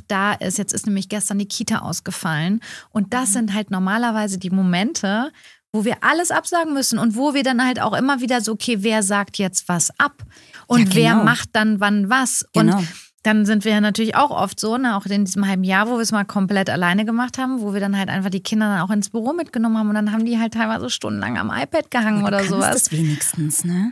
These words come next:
Speaker 1: Ja, aber dann
Speaker 2: Genau.
Speaker 1: hast du, ja genau, und ich kann das, genau, das
Speaker 2: Genau.
Speaker 1: kann ja, das mu-, danke Laura, dass du es nochmal sagst.
Speaker 2: <laughs>
Speaker 1: Ich
Speaker 2: Die
Speaker 1: kann
Speaker 2: Korrektur.
Speaker 1: das, für mich ist das jetzt hier so ja meine eigene Firma, ich kann das machen und das können
Speaker 2: Ja.
Speaker 1: die meisten nicht.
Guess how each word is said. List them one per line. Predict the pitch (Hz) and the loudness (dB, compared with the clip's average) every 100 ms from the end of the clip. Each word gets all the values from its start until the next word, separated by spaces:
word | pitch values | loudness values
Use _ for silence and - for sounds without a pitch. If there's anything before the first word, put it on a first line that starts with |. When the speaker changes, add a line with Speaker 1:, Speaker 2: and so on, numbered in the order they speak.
| - | -2
Speaker 1:
Ja, | 214 262 - | -2 -2 -2
aber | - 190 - | -2 -4 -2
dann | 233 247 | 0 2
Speaker 2:
Genau. | 220 254 202 | 2 2 0
Speaker 1:
hast | 180 - | 0 -2
du, | - | -4
ja | 240 254 | -2 0
genau, | 233 226 - | 2 0 2
und | 220 | 0
ich | - 240 - | 2 0 0
kann | - 196 | 2 6
das, | 196 240 - - | 6 4 0 2
genau, | 185 202 | 4 6
das | 170 | 6
Speaker 2:
Genau. | 208 | 4
Speaker 1:
kann | 214 | 4
ja, | 208 175 - | 4 0 -2
das | 208 185 196 196 | -4 0 2 4
mu-, | 185 175 175 | 2 2 0
danke | 156 220 269 | 0 2 2
Laura, | 190 196 226 | 2 4 2
dass | 202 202 | 2 0
du | |
es | 196 | 0
nochmal | 202 202 160 | 2 2 4
sagst. | 185 220 226 - | 4 4 4 4
Speaker 2:
<laughs> | 226 - - | 0 -2 0
Speaker 1:
Ich | 285 285 - | 2 2 0
Speaker 2:
Die | |
Speaker 1:
kann | 202 392 | 0 0
Speaker 2:
Korrektur. | 415 202 | 2 4
Speaker 1:
das, | 208 370 | 4 4
für | - | 4
mich | 214 247 | 4 2
ist | 233 - | 0 -2
das | 226 | -2
jetzt | 220 - | -2 -2
hier | 220 | -2
so | 202 | 0
ja | 202 196 | 0 2
meine | 190 196 | 0 0
eigene | 202 196 208 | 0 0 0
Firma, | 294 285 208 | 0 0 0
ich | 220 | -2
kann | 208 | -2
das | 185 226 | -2 0
machen | 233 | 0
und | 196 | 0
das | 185 | -2
können | 277 285 | -2 2
Speaker 2:
Ja. | |
Speaker 1:
die | 202 | 2
meisten | 190 202 190 | 0 0 0
nicht. | 180 240 - | 0 0 -4